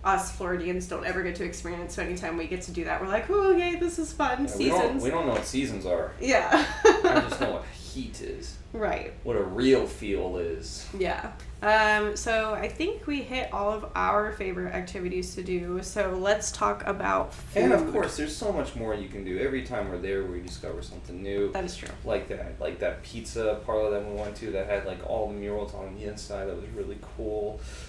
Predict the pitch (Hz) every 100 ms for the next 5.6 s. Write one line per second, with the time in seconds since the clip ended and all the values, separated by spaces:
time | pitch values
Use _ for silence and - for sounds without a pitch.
0 | - - - 110 104 107 107 110 107 135
1 | 120 117 117 117 117 - - 135 127 120
2 | - 123 135 127 - 131 127 123 123 107
3 | 117 113 117 117 - - 113 117 110 107
4 | 113 110 - 127 110 113 113 107 - 117
5 | 110 104 104 110 - 131